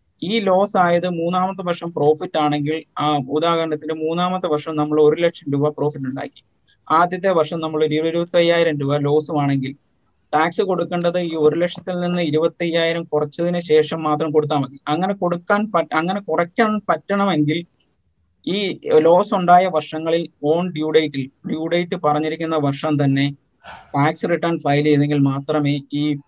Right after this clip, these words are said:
ലോസ് നമുക്ക് ഫ്യൂച്ചറിൽ ഉണ്ടാകുന്ന പ്രോഫിറ്റുമായി സെറ്റ് ഓഫ് ചെയ്യാനായിട്ട് പറ്റത്തുള്ളൂ.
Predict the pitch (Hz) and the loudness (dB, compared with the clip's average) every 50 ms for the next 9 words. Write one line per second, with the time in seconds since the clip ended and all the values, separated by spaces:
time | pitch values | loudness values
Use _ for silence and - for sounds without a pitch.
0 | _ - 139 143 147 156 170 - 180 156 147 143 143 139 139 147 147 143 139 143 | _ 0 2 4 4 4 2 0 -4 -2 0 0 0 -2 -2 -4 -4 -4 -4 -6
1 | 151 151 151 - 175 175 165 151 143 139 139 143 143 143 143 143 143 147 143 143 | -6 -4 -2 -2 -2 0 0 2 2 4 4 4 2 2 0 0 -2 -2 -4 -4
2 | - 135 139 143 143 170 170 170 165 143 139 139 143 147 147 143 - 147 139 - | -4 -4 -4 -4 -4 -6 -6 -4 0 0 2 2 0 -2 -4 -4 -4 -6 -2 0
3 | 170 165 165 - 156 143 147 143 139 143 147 143 185 196 196 185 175 147 131 127 | 0 0 0 0 0 2 2 2 2 0 0 -2 -4 -6 -6 -4 -4 -4 -4 -4
4 | - | -8